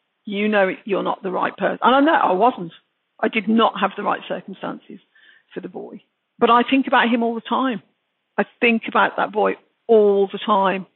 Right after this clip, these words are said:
I sort of managed to track him till he was about sixteen or seventeen, I think, and I don't know where he is now. But it's not in a good place, I should imagine. But I do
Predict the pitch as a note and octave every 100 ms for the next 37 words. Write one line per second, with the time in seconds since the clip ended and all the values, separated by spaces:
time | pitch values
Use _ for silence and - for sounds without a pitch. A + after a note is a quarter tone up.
0 | _ - G3 - G#3 _ A3 A3+ B3 -
1 | A3 - A#3+ - A#3 G#3+ - A3 G3+ F#3+
2 | G3+ G3+ G3+ F#3+ G3 F#3+ F#3+ G3 - -
3 | - - - - _ - - - A#3+ -
4 | - A3+ A3+ G#3+ - G3 G#3+ - A3+ A3
5 | G#3 G#3+ G#3 - - G3 F#3+ F#3+ - G3
6 | - - F#3 G3 F#3+ F#3 F#3 F#3 - F3+
7 | F#3 - _ _ G#3+ A3+ A3+ B3 A3 G3+
8 | F#3+ F#3+ - F3 - F3+ F#3 F#3 F#3+ F#3+
9 | F#3+ F#3 _ _ _ _ _ G3+ G#3+ G#3+
10 | - B3+ C4